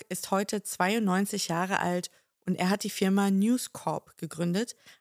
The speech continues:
eines der größten Medienhäuser der Welt.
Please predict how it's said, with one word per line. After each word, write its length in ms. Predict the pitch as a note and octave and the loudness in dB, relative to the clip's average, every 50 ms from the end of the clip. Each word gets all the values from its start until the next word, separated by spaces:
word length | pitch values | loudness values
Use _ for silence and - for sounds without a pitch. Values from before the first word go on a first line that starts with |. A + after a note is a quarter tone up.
| _ _ | _ _
eines 380 | - F3+ F#3+ F#3+ G3 G3 - - | -4 -2 0 0 0 -2 -2 -2
der 200 | - F#3 F#3 F#3 | -2 -2 -2 -2
größten 520 | D#3+ F3 F3+ G#3+ A3 - - - G3 F#3+ | -4 -2 -2 -2 -2 -2 -2 -2 0 2
Medienhäuser 800 | F#3 F#3 F#3+ E3+ F3 F3 E3 D3+ - E3+ E3 E3 D#3 E3 D#3+ D#3 | 2 2 2 0 0 -2 -2 -2 -2 -2 -2 -2 -2 -4 -4 -4
der 180 | - D#3 D3+ C3+ | -4 -6 -6 -6
Welt. 380 | C#3+ C#3+ C3 - - - - | -6 -8 -8 -10 -12 -14 -18